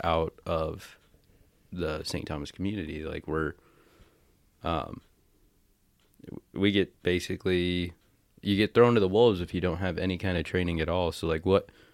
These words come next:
what ways have you seen, I mean, I guess we kinda reiterating, but, like, what ways have you seen that, like, those pressures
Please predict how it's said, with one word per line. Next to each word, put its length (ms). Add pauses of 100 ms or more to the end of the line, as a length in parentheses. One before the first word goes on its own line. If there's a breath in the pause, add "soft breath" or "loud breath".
(380 soft breath)
what 140
ways 220
have 120
you 120
seen, 480 (340)
I 80 (220)
mean, 340
I 80
guess 240
we 220
kinda 200
reiterating, 600
but, 100
like, 240 (480 soft breath)
what 220
ways 220
have 100
you 140
seen 440
that, 400
like, 340 (300)
those 220
pressures 840